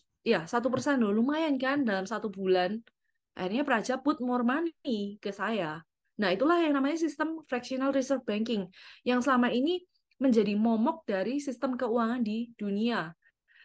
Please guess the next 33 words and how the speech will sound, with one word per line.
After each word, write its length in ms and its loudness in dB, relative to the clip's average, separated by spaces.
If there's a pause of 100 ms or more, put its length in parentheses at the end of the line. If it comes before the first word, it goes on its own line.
(160)
Nah, 240 0 (880)
sama, 400 0
mere-, 320 0
banyak 320 4
orang 320 2
yang 160 2
merasa, 320 0
"Oke, 400 0 (240)
now 240 0
I 160 -2
have 240 -2
Bitcoin," 800 -4
th-, 100 -2 (160)
but 320 -2
they 320 0
don't, 320 2 (320)
uh, 320 2
they 160 2
don't 160 4
really 240 2
as-, 320 -4 (160)
understand 640 -2 (480)
buat 160 6
apa 240 0
Bitcoin 480 2
ini, 400 0 (240)
why 560 2 (160)
Bitcoin 560 -4
happen, 560 -4
kenapa 320 2
Bitcoin 380 -2
itu 160 0
ada. 500 -4